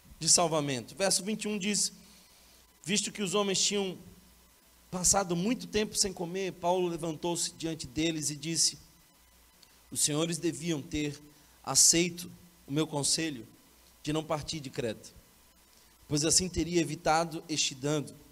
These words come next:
dano e prejuízo. Mas agora recomendo-lhes que tenham coragem.'" Agora a gente chega na parte boa. O que que a gente faz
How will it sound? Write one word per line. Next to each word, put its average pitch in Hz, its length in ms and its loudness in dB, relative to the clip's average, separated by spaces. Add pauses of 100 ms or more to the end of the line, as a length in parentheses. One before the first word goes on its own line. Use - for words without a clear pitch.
(160)
dano 143 400 0 (680)
e 127 40 -8
prejuízo. 147 600 0 (840)
Mas 156 220 2
agora 165 300 4
recomendo-lhes 165 960 0 (640)
que 156 120 -4
tenham 175 440 4 (880)
coragem.'" 110 540 4 (1500)
Agora 165 240 6
a - 20 6
gente 175 180 2
chega 175 160 2
na 160 120 0
parte 160 280 2
boa. 143 280 2
O - 60 -12 (1500)
que - 120 -20
que 165 60 -4
a 160 40 2
gente 160 200 0
faz 151 640 0